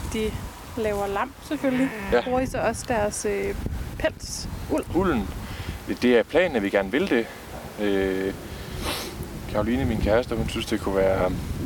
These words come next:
Speaker 2: rigtig, rigtig fedt at prøve at plantefarve noget af det og lave noget garn af det og sælge. At vi har en drøm om på et eller andet tidspunkt at lave en gårdbutik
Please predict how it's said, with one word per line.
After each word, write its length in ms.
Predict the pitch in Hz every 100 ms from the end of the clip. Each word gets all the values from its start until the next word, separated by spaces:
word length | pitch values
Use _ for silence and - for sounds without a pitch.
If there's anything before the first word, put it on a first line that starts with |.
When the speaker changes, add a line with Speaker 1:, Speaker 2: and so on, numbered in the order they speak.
| - - -
Speaker 2:
rigtig, 200 | 110 -
rigtig 220 | 104 104
fedt 200 | - 110
at 120 | 104 90
prøve 180 | 104
at 60 | 101
plantefarve 640 | - - 120 - 92 87
noget 180 | 95 98
af 120 | 95
det 120 | 95 95
og 80 |
lave 160 | 92 101
noget 160 | 104 95
garn 260 | 107 95
af 80 | 95
det 80 | 98 - - - - 120 107
og 60 | 107
sælge. 340 | 104 107 110
At 120 | 107
vi 40 | 101
har 120 | 113
en 120 | 110 110
drøm 220 | 131 131
om 120 | 113
på 60 | -
et 40 |
eller 120 | 107
andet 100 | 107
tidspunkt 400 | - 113 - 98 90
at 60 |
lave 320 | 98 98 104
en 120 | 98 -
gårdbutik 580 | 104 113 - - -